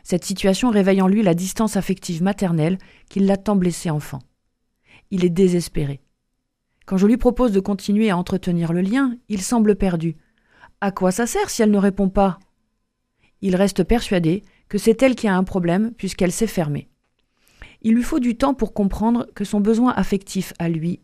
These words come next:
était très envahissant, à la mesure de sa peur de l'abandon, et que sa femme s'est fatiguée à n'être centrée que sur lui. Elle s'est oubliée. Elle avoue ne plus croire en lui. Cela fait trop longtemps qu'elle attend d'exister dans la relation et de pouvoir mettre un peu de distance affective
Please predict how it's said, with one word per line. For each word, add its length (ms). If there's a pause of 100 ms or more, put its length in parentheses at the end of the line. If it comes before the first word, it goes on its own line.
était 200
très 320
envahissant, 540 (540)
à 100
la 100
mesure 320
de 80
sa 160
peur 240
de 80
l'abandon, 540 (300)
et 60
que 120
sa 180
femme 220
s'est 140
fatiguée 600 (100)
à 120
n'être 320
centrée 340
que 160
sur 300
lui. 200 (500)
Elle 140
s'est 280
oubliée. 340 (1120)
Elle 160
avoue 400
ne 120
plus 200
croire 340
en 60
lui. 280 (340)
Cela 240
fait 160
trop 240
longtemps 320
qu'elle 160
attend 220
d'exister 480
dans 120
la 100
relation 500 (340)
et 80
de 100
pouvoir 400
mettre 240
un 60
peu 140
de 100
distance 400
affective 500